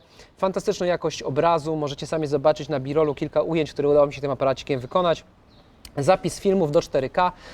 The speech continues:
e, ma wbudowany filtr N D dla, e, ambitniejszych, ma tutaj takie pokrętło ekspozycji, można sobie przeeksponować, nie doeksponować, wybrać wszystkie programy od manualnych po pełni aut-, automatyczne, czyli dla każdego coś miłego i przede wszystkim świetny autofokus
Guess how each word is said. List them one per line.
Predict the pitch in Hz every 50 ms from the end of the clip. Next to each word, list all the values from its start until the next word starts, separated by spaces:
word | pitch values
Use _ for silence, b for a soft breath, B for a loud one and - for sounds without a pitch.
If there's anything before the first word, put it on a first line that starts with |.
| B B B B
e, | 143 147 151 151 147
ma | 147 170 185
wbudowany | 175 180 208 190 180 175 196 196 180 170
filtr | - - 202 196 - - -
N | 160 156 156 147 147
D | 175 180 165 151
dla, | 139 131 135 135 131 135 156 -
e, | 175 135 131 135 143 -
ambitniejszych, | 151 139 131 131 - 180 190 202 190 - - 170 156 - - B B B B B B B
ma | 143 156 160 170 190
tutaj | 170 190 170 180 170
takie | - 165 - 170
pokrętło | 143 - 151 - - 175 180 180 - 160 156 151 156 - -
ekspozycji, | - 135 - - - 135 127 143 190 185 - 175 156
można | 151 147 139 147 131
sobie | - 147 135 127
przeeksponować, | - - 202 185 - - 175 160 151 135 135 -
nie | 170 170
doeksponować, | 175 160 - - - 160 156 151 139 147 135 - 147
wybrać | 131 165 185 180 185 165 -
wszystkie | - 143 - - 151
programy | - 151 139 143 165 180 175 170 151
od | 139
manualnych | 147 147 143 147 156 170 170 160 156 -
po | - 143
pełni | - - 147 143 139 135
aut-, | 131 127 123 - - -
automatyczne, | 135 123 147 131 131 131 - 208 - - 185 165 - B B B B B B B
czyli | B 190 180 175
dla | 175 214 220
każdego | - 208 180 180 185 175 170
coś | 165 165 -
miłego | 170 156 175 208 196 165 160
i | - 180
przede | - - 233 220 208
wszystkim | - 214 - - - 170
świetny | - - - 208 202 202 185
autofokus | 170 - 170 151 - 170 147 - 151 147 139 -